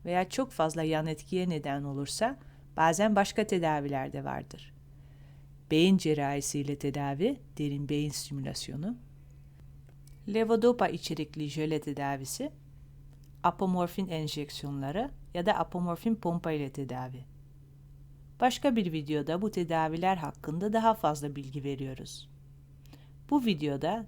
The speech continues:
tepki dalgalanmalarının dönüşümlü olarak on ve off olduğunuz anlamına geldiğini açıkladım. Ayrıca diskinezi ilaçlar çok iyi etki ettiğinde dans eden, sallanan hareketler olduğunu da açıkladım.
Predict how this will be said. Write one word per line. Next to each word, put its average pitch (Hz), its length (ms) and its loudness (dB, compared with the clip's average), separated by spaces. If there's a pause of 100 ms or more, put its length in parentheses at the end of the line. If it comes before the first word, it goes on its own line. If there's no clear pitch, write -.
(120)
tepki 214 360 2
dalgalanmalarının 147 1120 2
dönüşümlü 180 480 2
olarak 143 400 -2 (220)
on 156 360 0
ve 151 180 0
off 214 260 2
olduğunuz 147 600 -4
anlamına 143 440 -4
geldiğini 151 580 -2
açıkladım. 202 560 -4 (840)
Ayrıca 220 560 4 (240)
diskinezi 214 840 2 (240)
ilaçlar 202 520 0
çok - 280 -2
iyi 175 160 2
etki - 420 -4
ettiğinde 175 760 -2 (260)
dans 170 300 2
eden, 156 420 -2
sallanan 175 640 0
hareketler 170 600 0
olduğunu 143 500 -4
da - 140 0
açıkladım. - 540 -6